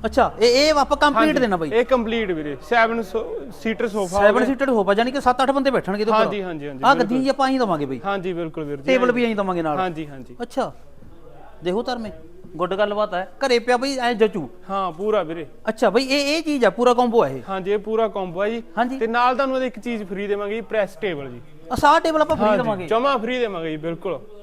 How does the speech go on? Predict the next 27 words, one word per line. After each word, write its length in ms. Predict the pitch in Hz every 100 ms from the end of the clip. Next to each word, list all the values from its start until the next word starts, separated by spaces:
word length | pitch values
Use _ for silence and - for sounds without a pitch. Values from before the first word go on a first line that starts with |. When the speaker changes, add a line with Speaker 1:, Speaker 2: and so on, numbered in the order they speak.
| - 175
Speaker 1:
ਧਰਮੇ 240 | 202 185 185
ਓਏ, 220 | 247 214 - -
ਦੇਖ 160 | 190 208 208 - - - - - - - -
ਬਈ 80 | 254
ਲੋਕ 320 | 185 165 190
ਯਾਰ 120 | 214
ਇਹਦਾ 120 | 254
ਪੰਜ 320 | 294 254 202
ਛੇ 120 | 175 196
ਹਜ਼ਾਰ 180 | 208
ਰੁਪਇਆ 180 | 208 226
ਮੰਗ 180 | 220 226
ਲੈਂਦੇ 280 | 233 233 247
ਆ। 80 | 254
Speaker 2:
ਹਾਂਜੀ, 400 | 208 208 185 185
ਹਾਂਜੀ। 300 | 170 139 127
Speaker 1:
ਤੁਸੀਂ 220 | 254 269
ਜਮਾਂ 180 | 220 302
ਹੀ 60 |
ਫ੍ਰੀ 220 | 240 269
ਕਰਤਾ, 300 | 302 262 262
ਹੈਂ? 60 | 240
Speaker 2:
ਜਮਾਂ 120 | 359
ਹੀ 60 | 480
ਫ੍ਰੀ 260 | 202 226
ਕਰਤਾ 340 | 208 196 - 165
ਜੀ। 120 | 135